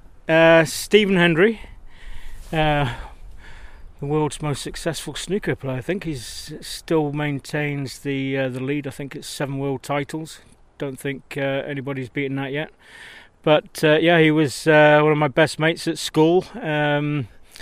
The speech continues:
got a, I've just been explaining, he's got a snooker table when he was about six, not sort of six,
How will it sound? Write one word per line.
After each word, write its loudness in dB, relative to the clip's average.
got 2
a, 4
I've -4
just -8
been 2
explaining, 0
he's -6
got -2
a -2
snooker -2
table 0
when 0
he -2
was -2
about -4
six, -8
not -8
sort -12
of -20
six, -18